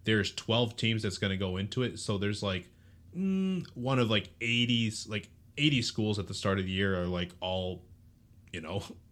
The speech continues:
<laughs> available to be in the playoff at any given year. Uh, so if you're at, like, one of eighty schools or within one of two leagues, more likely,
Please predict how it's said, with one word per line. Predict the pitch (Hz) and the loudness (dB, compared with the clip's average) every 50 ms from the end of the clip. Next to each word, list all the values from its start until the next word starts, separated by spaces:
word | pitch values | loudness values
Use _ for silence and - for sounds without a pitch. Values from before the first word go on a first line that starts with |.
| - - - | -20 -20 -20
<laughs> | - - - - - - - - - | -20 -20 -20 -20 -20 -20 -14 -6 -4
available | 110 98 101 101 107 107 101 104 101 | 0 4 6 6 6 6 4 2 0
to | - 95 | -2 -2
be | 95 95 | -2 0
in | 95 98 | 0 0
the | 98 92 | 0 -2
playoff | - - 95 92 98 101 104 - | -2 0 0 0 2 0 0 -2
at | 110 90 | -2 -2
any | 95 101 98 | -2 -2 0
given | 95 101 92 95 95 | 0 0 0 0 -2
year. | 95 92 95 104 113 110 - - - - - - - - - - - - - - - | -4 -2 -2 -2 -4 -4 -8 -18 -20 -20 -20 -20 -20 -20 -20 -20 -20 -20 -18 -10 -4
Uh, | 95 92 92 90 87 85 - | -2 -2 0 -2 -2 -6 -8
so | - - - 104 98 95 87 | -6 0 2 2 2 2 0
if | 90 101 98 | -4 -4 0
you're | 117 131 151 143 | 2 2 4 4
at, | 131 107 | 2 2
like, | 113 110 95 90 | 0 -2 -2 0
one | 104 110 110 | 2 2 2
of | 101 87 - | 2 0 0
eighty | - 110 107 92 | -2 0 0 0
schools | 87 - - 120 110 101 92 98 98 - - - - - - - - - | -4 -6 -4 -2 -2 0 -2 -2 -4 -6 -10 -14 -14 -14 -16 -16 -6 0
or | 131 165 143 117 110 107 107 - - - - - - | 4 4 6 6 6 4 2 0 -8 -18 -20 -10 -4
within | 117 110 110 - 151 156 123 | -2 0 2 2 2 4 4
one | 113 120 120 | 4 4 4
of | 110 95 - | 4 2 0
two | - 117 107 | 0 0 0
leagues, | 90 90 113 117 104 95 92 92 - | 0 2 2 2 2 2 0 -4 -4
more | 101 95 92 87 | -2 -2 -2 0
likely, | 82 98 110 - - 80 80 90 92 | 2 0 0 0 -2 -6 -6 -6 -8